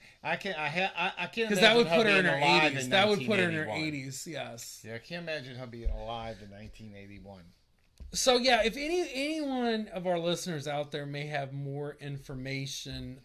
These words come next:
Speaker 2: about, um, about her or know something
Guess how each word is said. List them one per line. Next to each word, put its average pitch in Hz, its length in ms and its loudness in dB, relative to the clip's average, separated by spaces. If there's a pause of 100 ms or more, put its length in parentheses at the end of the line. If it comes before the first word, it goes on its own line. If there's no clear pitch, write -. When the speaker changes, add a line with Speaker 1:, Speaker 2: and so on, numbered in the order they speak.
Speaker 2:
about, 143 640 -4 (160)
um, 123 720 -8 (1800)
about 156 400 0
her 135 320 -6
or 139 140 -8
know 147 260 -4
something 123 640 -10